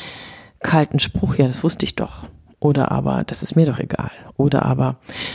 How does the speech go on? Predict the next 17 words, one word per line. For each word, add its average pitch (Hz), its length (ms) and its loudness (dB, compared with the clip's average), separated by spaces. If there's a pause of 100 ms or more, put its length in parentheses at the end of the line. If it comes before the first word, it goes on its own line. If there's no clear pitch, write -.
(120)
"Weißt 143 220 0
du 131 80 0
was, - 300 2
du - 100 -10
kannst - 300 0
mich - 140 -4
mal." - 180 -6 (720)
Ups, - 360 2 (760)
das - 160 -16
ist - 140 -6
vielleicht 139 280 0
jetzt - 160 0
gerade 139 260 2
gar 139 180 4
nicht 131 160 2
so 127 300 2 (880)
besonders 156 640 4